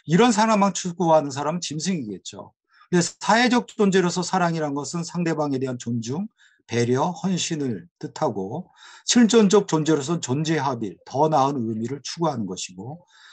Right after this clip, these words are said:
미적 존재로서는 둘이 함께 아름다운 사랑에 서서 작품을 만든 과정이고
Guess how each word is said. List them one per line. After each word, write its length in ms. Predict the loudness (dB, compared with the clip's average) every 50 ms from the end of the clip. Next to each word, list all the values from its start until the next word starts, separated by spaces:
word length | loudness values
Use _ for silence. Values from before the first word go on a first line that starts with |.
| -14 -4
미적 420 | 2 2 2 4 4 2 2 4 4
존재로서는 680 | 4 4 6 4 4 2 2 0 0 0 -2 -4 -4 -6 _ _ _ _ _ _ _ _ _ _ _ _ _ _ _ _ _ _ _ _ -2 2 2 2 2
둘이 280 | 2 2 2 4 4 4
함께 320 | 4 2 0 -2 0 0
아름다운 540 | 2 2 2 2 2 0 0 0 0 -2 -2
사랑에 440 | -4 -4 -6 -4 -4 -4 -4 -6 -8
서서 380 | -8 -8 -10 -10 -8 -8 -8
작품을 480 | -10 -10 -14 -14 _ -2 -2 0 0 -2
만든 280 | -2 -4 -4 -6 -6 -8
과정이고 800 | -10 -12 -14 -14 -14 -14 -14 -16 -16 -12 -10 -8 -8 -8 -10 -12